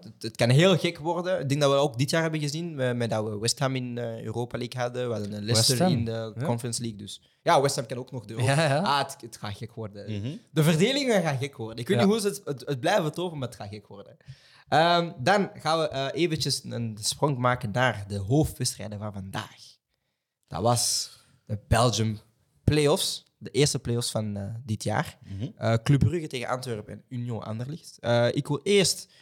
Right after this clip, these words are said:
Speaker 1: eh, overschakelen naar Club Antwerpen, want zij hadden als eerste gespeeld vandaag. Een kleine focus op wat er is gebeurd naast het veld en dan zullen we naar op het veld
Speaker 2: Ja.
Speaker 1: gaan. Ehm,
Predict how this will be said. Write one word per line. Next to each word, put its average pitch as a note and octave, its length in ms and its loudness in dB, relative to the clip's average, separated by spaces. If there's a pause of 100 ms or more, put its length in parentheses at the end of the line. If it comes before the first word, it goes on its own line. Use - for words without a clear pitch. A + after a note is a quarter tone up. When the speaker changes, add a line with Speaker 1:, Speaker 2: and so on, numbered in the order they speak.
(300)
Speaker 1:
eh, A2+ 220 0
overschakelen D3 540 2
naar B2+ 280 -2
Club - 280 -2
Antwerpen, C3+ 380 -6
want - 120 -10
zij G2+ 120 -4
hadden G#2 340 -8
als A2 200 -4
eerste A2+ 220 0
gespeeld G#2+ 300 -8
vandaag. C#3 320 -8 (360)
Een A#2+ 140 -4
kleine E3+ 420 4
focus D3 400 -4
op A#2 140 -6
wat A#2 140 -2
er B2 60 -6
is - 80 -4
gebeurd A2+ 440 -2
naast G#2+ 220 -4
het C#3 120 -10
veld - 220 -8
en G#2+ 80 -12
dan G#2 160 -10
zullen G2+ 180 -12
we F#2 60 -12
naar F2+ 160 -12
op - 160 -8
het - 140 -4
veld C3+ 180 -2
Speaker 2:
Ja. F#2+ 80 -4
Speaker 1:
gaan. - 160 -6 (340)
Ehm, C3+ 460 4